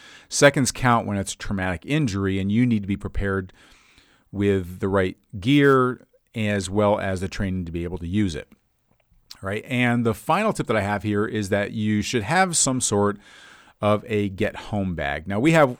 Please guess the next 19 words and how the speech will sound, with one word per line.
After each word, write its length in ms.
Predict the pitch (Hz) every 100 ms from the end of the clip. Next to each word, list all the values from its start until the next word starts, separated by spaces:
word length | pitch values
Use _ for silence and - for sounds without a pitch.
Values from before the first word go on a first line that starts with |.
| -
our, 240 | 107 98 -
our 120 | - 82
scram 480 | - 151 143 143
bag, 340 | 131 127 123 104
which 220 | 101 -
we 60 | 101
call 140 | 95
our 100 | 87
social 320 | - 101 -
chaos 400 | 90 92 87 87
response 400 | 90 - 92 87
and 80 | 95
mobility 480 | 87 90 120 120 117
bag, 340 | 107 107 104
and 80 | 98
it's 100 | 95
specifically 720 | - 101 - 135 123 120 104
designed 540 | 98 95 95 95 95 92
for 460 | - 92 95 95